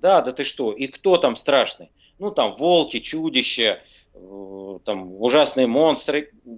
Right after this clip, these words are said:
значения не имеет. А вот. И давай посмотрим их там, они в темноте. Ну, давай включим фонарик, осветим их. И дальше ж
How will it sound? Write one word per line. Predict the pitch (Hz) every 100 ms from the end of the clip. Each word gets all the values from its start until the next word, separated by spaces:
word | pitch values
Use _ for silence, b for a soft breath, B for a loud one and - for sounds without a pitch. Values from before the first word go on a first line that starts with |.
| -
значения | 185 208 - 151 135
не | 131
имеет. | 113 87 - _ B B B B B
А | 113 127
вот. | 139 113 - _ _ _
И | 160 180 170
давай | 120 156 165
посмотрим | 143 135 165 156 113 110
их | 98
там, | 110 92 95
они | 123 135
в |
темноте. | 139 139 139 95 120
Ну, |
давай | 185 185
включим | - 147 131 110
фонарик, | 120 131 117 -
осветим | 107 123 - 120 107
их. | 87 - B B B B _
И | 127
дальше | 151 151 -
ж | 120